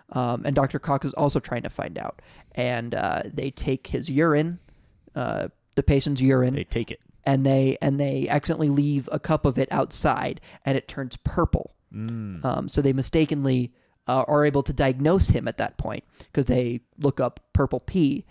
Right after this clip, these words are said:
Speaker 1: and
Speaker 2: Mm-hmm.
Speaker 1: what, and what that usually means.
Speaker 2: Mm-hmm.
Speaker 1: And so, and so they go and tell the man, and, um, it's this, like, really difficult disease that is,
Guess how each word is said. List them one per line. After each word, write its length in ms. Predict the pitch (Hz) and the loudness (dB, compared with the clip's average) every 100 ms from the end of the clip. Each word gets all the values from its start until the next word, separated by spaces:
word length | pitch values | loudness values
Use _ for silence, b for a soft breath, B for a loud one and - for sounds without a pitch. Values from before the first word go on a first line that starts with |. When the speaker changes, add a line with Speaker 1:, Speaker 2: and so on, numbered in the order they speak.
| 123 | -6
Speaker 1:
and 140 | 123 | 0
Speaker 2:
Mm-hmm. 160 | 143 131 | 0 2
Speaker 1:
what, 200 | 135 127 | 0 0
and 160 | 139 135 | -2 0
what 160 | 143 | -2
that 160 | 131 139 | -4 -4
usually 320 | 135 123 120 | -4 -4 -6
means. 480 | - 147 - - - | -2 -2 -4 -14 -14
Speaker 2:
Mm-hmm. 320 | 107 98 92 | -12 -10 -4
Speaker 1:
And 180 | 143 143 | -2 0
so, 320 | - 135 131 | 2 2 2
and 140 | 143 139 | 0 0
so 80 | |
they 80 | 135 | 0
go 160 | 135 151 | 2 2
and 100 | 127 | 0
tell 240 | - 202 | 0 0
the 120 | 175 | 0
man, 360 | 123 113 113 - - B B B B | -4 -6 -8 -12 -16 B B B B
and, 400 | 131 127 113 117 | -6 -4 -4 -4
um, 240 | 107 98 - | -4 -6 -4
it's 200 | 143 - | -2 -2
this, 140 | 135 | 0
like, 140 | 127 127 | -2 0
really 240 | 160 170 156 | 4 4 4
difficult 400 | 147 135 139 151 | 2 2 0 0
disease 460 | 131 131 123 131 | 0 -2 -2 -4
that 220 | - 113 | -4 -4
is, 400 | 117 117 - - | -4 -6 -8 -12